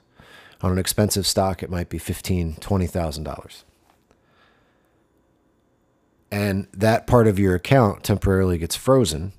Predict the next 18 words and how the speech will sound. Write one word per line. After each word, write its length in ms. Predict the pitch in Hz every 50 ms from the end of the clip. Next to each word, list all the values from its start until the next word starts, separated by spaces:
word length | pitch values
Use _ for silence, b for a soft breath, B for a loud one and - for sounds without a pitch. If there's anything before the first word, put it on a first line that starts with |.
| _ _ _ _ _ _ _ _ _ _ _ _
until 680 | - 87 90 - - 139 131 110 95 92 98 98 90 - _ _ -
the 80 | 104
transaction's 680 | - - 107 101 92 95 98 95 95 - - 92 82 104
over, 320 | 113 117 107 - - - _ _ B B B B B B B B B -
until 320 | - 92 - - 107 104 98
you 220 | 95 92 95 92
close 500 | - - - - 107 107 104 101 98 82
out 300 | 92 87 82 82 87 - -
or 100 | 95 87
buy 360 | 78 76 - 87 87 92 92
back 500 | 82 90 87 82 82 90 - - - _ _ _ _ _ _ _ _ _
that 180 | - 92 87 87
options 400 | 92 104 110 - - 98 90 82
contract 680 | - - 90 80 76 82 - 80 76 78 78 - - _ B B B B B B B B B B B -
and 380 | - 92 85 82 82 80 -
throw 260 | - - - 92 87 85
it 40 | 82
away. 300 | 85 98 95 - -